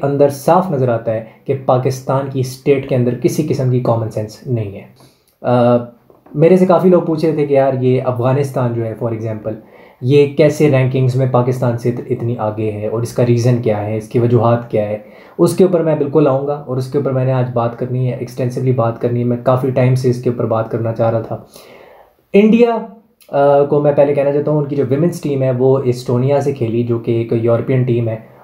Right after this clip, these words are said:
और मेरे ख्याल से Liverpool का एक center back था Ragnar Klavan, वो भी Estonia का प्लेयर था।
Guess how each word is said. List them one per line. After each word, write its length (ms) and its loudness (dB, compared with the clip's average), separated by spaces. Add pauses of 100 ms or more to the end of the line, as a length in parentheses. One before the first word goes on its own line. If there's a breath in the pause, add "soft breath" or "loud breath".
और 100 4
मेरे 200 6
ख्याल 180 2
से 120 2
Liverpool 460 2
का 120 4
एक 260 2
center 360 0
back 260 2
था 80 2
Ragnar 380 0
Klavan, 420 2
वो 180 0
भी 180 2
Estonia 500 -2
का 100 0
प्लेयर 280 0
था। 280 -6